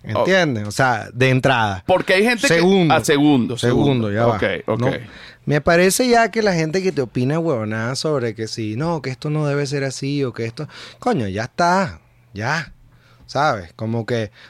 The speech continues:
Speaker 2: todo el mundo tiene derecho a decir lo que le gusta y lo que no le gusta, huevón. Y si no le gusta unas tetas con un machete o lo que sea, está bien.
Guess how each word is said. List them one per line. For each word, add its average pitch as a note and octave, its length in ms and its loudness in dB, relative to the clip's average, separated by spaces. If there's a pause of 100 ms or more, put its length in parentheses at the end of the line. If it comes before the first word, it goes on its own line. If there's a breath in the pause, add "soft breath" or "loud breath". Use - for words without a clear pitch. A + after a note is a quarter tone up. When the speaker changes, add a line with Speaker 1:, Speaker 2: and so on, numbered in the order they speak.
Speaker 2:
todo C#3+ 160 2
el F3 60 4
mundo F3 280 4
tiene F3+ 240 2
derecho A#2+ 360 2
a D#3 40 4
decir A#2 200 0
lo C#3 120 2
que D3 80 2
le A2 120 0
gusta C3 320 -2
y F3 40 2
lo D#3+ 100 2
que A2+ 100 -2
no G2+ 120 -2
le B2+ 100 0
gusta, G3+ 360 -4
huevón. D#3+ 340 -2
Y G#2+ 40 -4
si A#2 120 -4
no A#2 140 2
le D3 120 2
gusta F#3+ 460 -2 (280 loud breath)
unas E3 360 -2
tetas F3+ 380 -2
con B2+ 240 0
un D3 120 0
machete F3 640 -2 (260 loud breath)
o A2+ 400 -2
lo A2 140 0
que A#2 120 -2
sea, G3 260 0
está - 180 -4
bien. A#3+ 400 -4